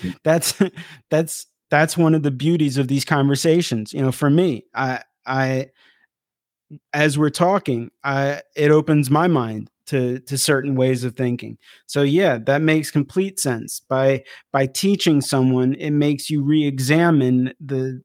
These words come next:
Speaker 2: the, the thoughts that you had, because now you're having to explain it. By breaking down each step, you, you can see, Oh, wait a second, that step that I've,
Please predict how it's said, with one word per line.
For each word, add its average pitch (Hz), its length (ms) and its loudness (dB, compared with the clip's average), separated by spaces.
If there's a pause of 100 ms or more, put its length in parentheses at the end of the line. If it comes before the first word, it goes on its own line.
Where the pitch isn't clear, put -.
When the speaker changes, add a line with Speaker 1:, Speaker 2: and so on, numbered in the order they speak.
Speaker 2:
the, 127 440 -4 (400)
the 135 120 0
thoughts 156 500 2
that 139 160 -2
you 139 180 -2
had, 143 460 0
because 135 760 -2
now 143 240 2
you're 143 200 0
having 143 360 0
to 143 160 -2
explain 160 460 0
it. - 100 -8 (140)
By 127 240 -2 (300)
breaking 147 500 2
down 147 360 2
each 147 520 -2
step, 165 520 -2
you, 147 260 -4
you 151 160 -2
can 139 240 2
see, 156 500 0 (280)
Oh, 147 120 2
wait 160 280 2
a 170 60 2
second, 131 520 -4 (640)
that 180 240 -2
step - 460 -2
that 147 100 2
I've, 143 340 0